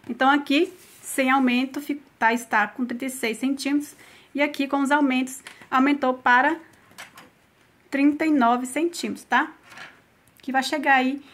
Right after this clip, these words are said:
a uns quarenta centímetros. Que vai alinhar mesmo, ó, conforme a gente vai fazendo agora as carreiras. Agora, é só você ir fazendo ponto sobre ponto. No meu caso aqui, eu não vou fazer mais aumentos.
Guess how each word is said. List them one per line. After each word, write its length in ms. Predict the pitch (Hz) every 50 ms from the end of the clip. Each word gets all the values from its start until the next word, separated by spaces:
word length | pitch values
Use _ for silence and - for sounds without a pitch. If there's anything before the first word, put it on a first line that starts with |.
| - - _
a 80 | - 240
uns 140 | 254 254 254
quarenta 400 | - 294 277 247 247 262 254 277
centímetros. 720 | 277 - 294 311 311 311 - - 208 285 - - - - - - - _ _
Que 100 | - 254
vai 120 | 240 247
alinhar 320 | 254 277 277 269 262 262 254
mesmo, 340 | 240 233 247 254 285 277
ó, 120 | 226 202 208 - - _ _ _ _ _
conforme 280 | - 269 240 262 254 254
a 20 |
gente 160 | 247 262 247 262
vai 80 | 247
fazendo 300 | 240 - 254 233 254 254
agora 260 | 262 262 240 240 247
as 100 | 269 262
carreiras. 540 | - - 339 330 277 208 190 202 - - - - - - - - - -
Agora, 420 | 294 320 311 311 330 349 381 381 381 - - - - - - -
é 80 | 330
só 180 | 330 - 381 349
você 340 | 359 381 370 - 330 302 320
ir 40 |
fazendo 580 | 320 - 339 320 285 269 269 277 285 285 311 311 - - _ _ _ _ _ _ _ _ _ _
ponto 400 | - 302 311 320 339 349 339 339
sobre 240 | 320 - 302 262 277
ponto. 600 | 269 - 269 254 247 254 269 285 285 - 285 285 - _ _ -
No 80 | 254 254
meu 220 | 254 262 277 277
caso 280 | 277 - 240 233 226 240
aqui, 160 | 240 240 -
eu 60 | 226
não 180 | 233 247 285 285
vou 120 | 277 262
fazer 240 | 269 262 247 226 240
mais 180 | 226 220 220 208
aumentos. 640 | 214 214 214 208 214 226 240 240 240 - - -